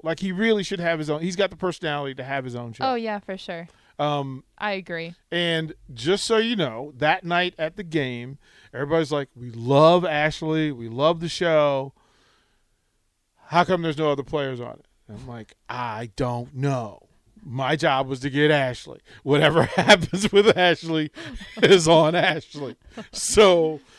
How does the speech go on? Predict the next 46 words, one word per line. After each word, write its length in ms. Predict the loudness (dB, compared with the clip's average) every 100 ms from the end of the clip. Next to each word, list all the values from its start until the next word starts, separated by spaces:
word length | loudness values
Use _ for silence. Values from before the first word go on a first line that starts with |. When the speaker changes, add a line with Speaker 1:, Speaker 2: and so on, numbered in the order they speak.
| -16
Speaker 1:
you 260 | -4 2 4
gotta 300 | 6 6 6
introduce 400 | 6 2 -2 -2
your 120 | -4
teammates 540 | -4 -4 -4 -4 -4 -6
to 120 | -6
the 100 | -4
fan 300 | -2 -2 -4
Speaker 2:
Yes, 160 | -8 -14
Speaker 1:
base. 160 | -10
Speaker 2:
I 140 | -6 -4
gotta, 440 | -4 -6 -6 -10 -12 _
I'll 180 | -8 -8
get, 360 | -8 -8 -8 -12 -12
I'll 120 | -12
get 200 | -8 -10
Sam 300 | -10 -12 -12
and 100 | -14 -14
Jazz. 440 | -12 -12 -14 -18
Sometimes, 560 | -10 -10 -8 -8 -8 -14 _ -12
'cause 180 | -10
it's 260 | -10 -12 -18 -20 -20 _ _
usually 360 | -12 -8 -6 -4
right 200 | -4 -4
after 320 | -6 -8 -10
practice, 640 | -10 -12 -12 -12 -12 -12
and 120 | -14 -10
so 140 | -10
some 220 | -8 -12
people 280 | -10 -10 -8
have 200 | -10 -12
class, 480 | -10 -10 -8 -12 -14
some 200 | -18 -16
people 280 | -16 -12 -10
are 240 | -8 -8
like, 280 | -8 -12 -14 -16
"No, 240 | -8 -6
I'm 140 | -6 -8
too 160 | -12
tired, 500 | -12 -8 -8 -8 -10
just, 240 | -14 -20 _ _ _ -14 -8
I 80 |
need 120 | -8 -8
to 80 |
go 180 | -10 -12
home. 360 | -10 -10 -10